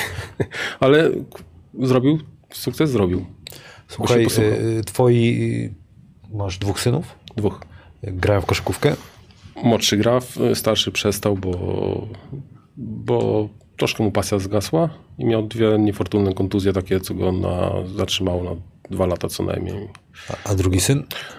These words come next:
Speaker 1: A drugi w Wilkach. Właśnie w tym roczniku dwa dziesięć, dwa dwanaście, on jest rocznik dwa jedenaście.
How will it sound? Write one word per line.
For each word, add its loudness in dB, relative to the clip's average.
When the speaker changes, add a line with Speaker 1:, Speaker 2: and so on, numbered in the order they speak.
Speaker 1:
A -4
drugi 2
w 0
Wilkach. 0
Właśnie -10
w -20
tym 2
roczniku 0
dwa 0
dziesięć, -2
dwa 0
dwanaście, 0
on 2
jest 2
rocznik 0
dwa 2
jedenaście. 2